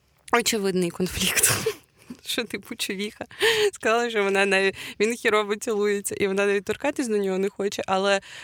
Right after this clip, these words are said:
вона, е, своє, свою історію закінчила чотирма питаннями: що зі мною не так, що він мені не передзвонив і що він мені не написав, якщо мені здавалося, що я піздець йому подобаюся.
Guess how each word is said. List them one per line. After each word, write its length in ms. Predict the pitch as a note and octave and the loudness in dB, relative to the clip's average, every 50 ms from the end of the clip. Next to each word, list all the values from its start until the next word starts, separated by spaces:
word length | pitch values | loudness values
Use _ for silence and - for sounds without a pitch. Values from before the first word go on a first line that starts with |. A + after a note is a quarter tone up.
| - - | -6 -2
вона, 440 | F#3+ G3+ G#3 G#3+ G3+ F#3+ F3+ F3+ | 0 2 4 6 6 6 4 4
е, 260 | - F#2+ G#2+ - C3 - | 2 -2 -4 -6 -6 -6
своє, 560 | - - - G3 F#3 F#3 F3+ E3+ E3 D#3+ D#3+ - | -6 -4 -2 -2 0 2 2 2 2 0 -2 -6
свою 200 | - - F#3 F3 | -6 -4 -4 -4
історію 320 | F#3 - - C4+ C#4 C4+ | -2 -2 -2 -2 -2 -2
закінчила 400 | A3 G3 - G#3 G3+ - F#3 E3 | -2 -2 -2 -2 -2 -2 -2 -2
чотирма 480 | - - A3+ F#3 - G#3 F#3+ F#3 E3+ E3+ | -2 -4 -4 -4 -4 -4 -2 -2 -2 -2
питаннями: 560 | - F#3 - G#3 A#3+ D#4 D#4 C4+ G3 F3+ F#3 | -4 -6 -4 -2 0 0 2 0 0 -2 -2
що 180 | - - G#3 F#3+ | -2 -2 -2 -2
зі 100 | F3+ F3+ | 0 0
мною 240 | F3+ F3 F3 F3 E3+ | 0 0 0 0 0
не 100 | F3 E3+ | -2 -2
так, 200 | - A3+ C#4 - | -2 -4 -4 -4
що 160 | - - F3 | -6 -4 -2
він 160 | F3+ F#3+ F#3+ | 0 0 0
мені 160 | E3 E3+ E3 E3+ | 0 0 0 -2
не 100 | D#3+ D#3 | -2 -4
передзвонив 520 | - F3+ E3+ F3 E3 F3 F3+ F#3+ G#3+ A3 | -6 -6 -8 -6 -4 -2 0 0 0 0
і 40 | G3 - | -2 -4
що 120 | - F3 | -4 -4
він 140 | E3+ E3+ E3+ | -2 -2 -2
мені 140 | E3+ E3+ E3+ | -2 0 0
не 120 | E3+ E3+ | 0 0
написав, 440 | E3+ E3+ D#3+ - D#3+ - - C#4+ D#4 - - - - - - - - | -2 -2 -4 -6 -4 0 0 0 0 -2 -8 -14 -14 -14 -10 -6 -4
якщо 220 | E3+ - - G#3 | -2 0 2 2
мені 200 | G3 F#3 F3 F3 | 2 2 0 -2
здавалося, 400 | E3+ F3 F3 E3 F#3+ A3+ A#3 G3 | -2 -2 -2 0 2 0 0 0
що 160 | F#3 - - | -2 -4 -4
я 100 | E3+ F3+ | -4 -4
піздець 440 | F3+ - F#3+ E3+ D#3+ D#3+ E3 - - | -4 -6 -6 -4 -4 -4 -4 -4 -4
йому 340 | F3 D#3+ D#3 D#3 D#3+ D#3+ E3 | -4 -4 -2 -4 -4 -6 -8
подобаюся. 720 | - - E3+ E3+ D#3+ E3+ E3+ F#3+ F#3+ G3 - - - | -8 -4 -4 -4 -4 -4 -6 -6 -6 -6 -6 -6 -8